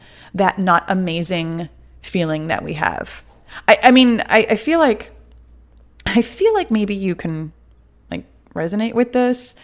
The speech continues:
This is something that I used to do all the time. I would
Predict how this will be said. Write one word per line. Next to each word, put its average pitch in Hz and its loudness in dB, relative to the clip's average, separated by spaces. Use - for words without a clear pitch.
This 277 4
is 269 0
something 226 0
that 196 2
I 185 0
used 196 -8
to 226 -4
do 202 -2
all 226 -4
the 247 -4
time. 262 -4
I 214 4
would 226 4